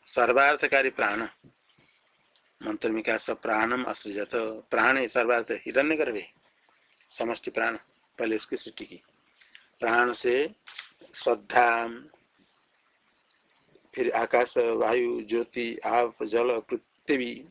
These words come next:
इंद्रियम, मन, और जीव की स्थिति के लिए अन्नम, अन्न से वीर्यम, सामर्थ्य, तपो, मंत्र, कर्म, लोक, लोकेषु च नाम,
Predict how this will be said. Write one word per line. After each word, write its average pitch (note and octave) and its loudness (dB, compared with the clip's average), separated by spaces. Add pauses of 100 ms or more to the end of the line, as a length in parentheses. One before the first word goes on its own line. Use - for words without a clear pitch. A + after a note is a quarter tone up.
(540)
इंद्रियम, A#2 0
मन, A2+ -4 (1300)
और A2+ -2
जीव A2+ -2
की A#2 -12
स्थिति - -6
के A#2 0
लिए A#2 0
अन्नम, A2+ -2 (540)
अन्न A2 -4
से A#2 -4
वीर्यम, A2+ 0
सामर्थ्य, A2 -6 (100)
तपो, A#2 -2 (320)
मंत्र, A#2 -2 (580)
कर्म, A#2 -2 (220)
लोक, A#2+ 0 (480)
लोकेषु G#2+ -6
च A2 -10
नाम, G2+ -8